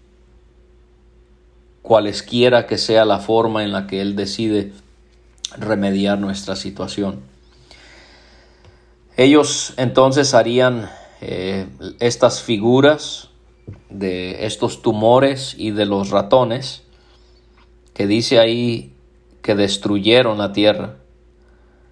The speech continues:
En el capítulo anterior vimos que se nos habló acerca de los tumores, pero no se mencionaron las ratas.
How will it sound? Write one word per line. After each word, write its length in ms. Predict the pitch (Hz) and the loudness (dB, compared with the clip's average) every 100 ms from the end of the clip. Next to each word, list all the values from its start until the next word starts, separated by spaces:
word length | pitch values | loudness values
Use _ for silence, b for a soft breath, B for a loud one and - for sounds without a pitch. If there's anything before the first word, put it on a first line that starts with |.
| b b _ _ _ _ _ _ | b b _ _ _ _ _ _
En 80 | 110 | -4
el 100 | 104 | 0
capítulo 840 | 110 - 143 160 143 131 123 104 - | 2 2 2 4 6 6 4 0 -2
anterior 800 | 113 104 110 113 135 139 107 - | -2 0 0 4 4 4 0 -8
vimos 520 | 104 123 135 131 127 | -2 0 2 0 -2
que 580 | - 107 101 95 76 _ _ _ _ _ _ _ | -2 0 0 -2 -6 _ _ _ _ _ _ _
se 220 | - 117 | -2 0
nos 220 | 107 104 | 2 2
habló 320 | 110 104 120 131 | 2 4 4 4
acerca 720 | 127 139 131 131 127 - b b b b b b | 4 2 2 4 4 2 b b b b b b
de 180 | 98 104 | -2 0
los 240 | 101 - | 0 -2
tumores, 580 | 117 107 143 135 127 - | 0 4 4 4 0 -4
pero 300 | - 110 107 | 0 2 2
no 180 | 110 131 | 2 0
se 160 | 131 | 0
mencionaron 800 | 120 107 98 107 101 113 117 113 | 0 -2 -2 -4 0 2 2 2
las 200 | 101 98 | 0 0
ratas. 640 | 101 131 131 98 - - | 2 2 2 -6 -8 -18